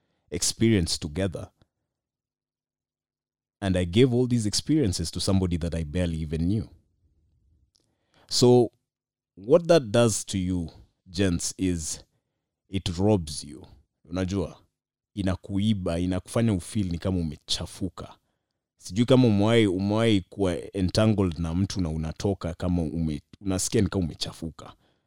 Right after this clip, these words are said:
Umechafuka hata roho. So that shame made me just dress up, you know. I, I put my clothes back on, and I, I just said, like, "You look, I can't do this." And I,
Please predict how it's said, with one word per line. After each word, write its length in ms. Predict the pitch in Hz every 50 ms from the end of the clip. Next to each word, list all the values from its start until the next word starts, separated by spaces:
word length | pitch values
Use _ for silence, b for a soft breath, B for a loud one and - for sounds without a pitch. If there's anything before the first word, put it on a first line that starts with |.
| _ _ _ _ _ _ -
Umechafuka 460 | 87 90 85 - 90 - - - 90
hata 220 | 95 98 - 87
roho. 380 | 80 78 80 82 78 76 - - - _ _ _ _ _ _ _ _ _ _
So 480 | - - - 117 110 107 101 98 90 - _ _ _ _ _ _ -
that 260 | 98 113 135 143 - -
shame 580 | - - - 131 120 107 101 95 90 87 90 - - - - _ _ _ _ _ _ _ _ _ _ _ _ -
made 260 | 92 101 113 117 110
me 80 | 117 110
just 340 | 87 92 101 101 - - 101
dress 460 | 92 76 82 87 101 113 113 - -
up, 260 | 104 107 139 - - - - - _ _ _ _ _
you 80 | - 87
know. 240 | 90 95 101 120 - - - - - - _ _ _ _ _ -
I, 260 | 101 87 85 85 73
I 200 | 85 82 78 73 _
put 220 | - - 104 -
my 100 | 101 101
clothes 260 | 98 127 127 123 110 113
back 260 | 120 120 117 - -
on, 260 | 110 117 117 107 101
and 180 | 92 87 82 82
I, 300 | 82 80 76 62 82 80
I 40 |
just 280 | 82 82 95 92 - -
said, 200 | - 92 87 76
like, 180 | 78 82 80 -
"You 120 | 92 85 87
look, 240 | 85 85 85 - 90
I 60 | 87
can't 280 | - 87 87 85 80
do 120 | 78 85 80
this." 300 | 73 73 76 80 - -
And 200 | 85 82 80 78
I, 340 | 80 80 78 76 76 82